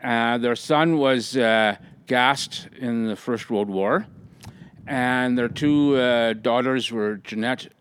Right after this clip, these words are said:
and, uh, Antoinette. And, uh, so they had a, a family, uh, in this area. One of, uh, Edward Monsell's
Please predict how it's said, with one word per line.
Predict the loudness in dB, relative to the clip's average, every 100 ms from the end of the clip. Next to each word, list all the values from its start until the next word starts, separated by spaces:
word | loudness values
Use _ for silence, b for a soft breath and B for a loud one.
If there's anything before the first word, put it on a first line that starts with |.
| -12
and, | -8 -6 -4 -4 -4 -6 -8 -8
uh, | -6 -6 -8 -12 _ _ _ _ _ -20 -20 -20 -10
Antoinette. | -6 -4 0 0 -2 -6 B B B B -8
And, | -4 -2 0 0 0 0 0
uh, | 2 2 0 -2 b b
so | -6 -4
they | -2
had | 0 -2
a, | -4 -8 -10
a |
family, | -4 -2 0 0 -2 -4 -6
uh, | -6 -6
in | -6 -6
this | -6 -4
area. | -2 0 0 -4 B B B B B B -4
One | 0 2
of, | 2 0
uh, | -4
Edward | -2 2 2 2 2 0 -2 0 0
Monsell's | 0 0 -2 -2 0 0 0 -4